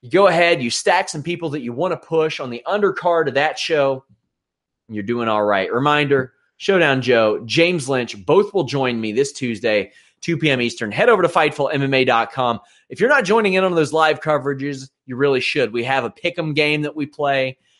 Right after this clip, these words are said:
uh, hundreds of comments in those live coverages, uh, that we do. Uh, a great community that we have over there. We have embraced the Talking M M A community. Nine hundred comments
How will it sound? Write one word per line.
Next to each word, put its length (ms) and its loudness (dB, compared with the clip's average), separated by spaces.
uh, 300 0
hundreds 440 -2
of 100 -10
comments 540 -2
in 220 -4
those 240 -4
live 300 0
coverages, 760 -4
uh, 160 0
that 160 -2
we 100 -4
do. 340 -2
Uh, 180 2
a 60 4
great 360 4
community 520 2
that 120 2
we 140 0
have 220 -2
over 200 -2
there. 180 0
We 120 2
have 120 0
embraced 480 0
the 120 -10
Talking 360 -2
M 60 -4
M 140 -4
A 80 0
community. 540 -4
Nine 480 2
hundred 420 0
comments 720 -2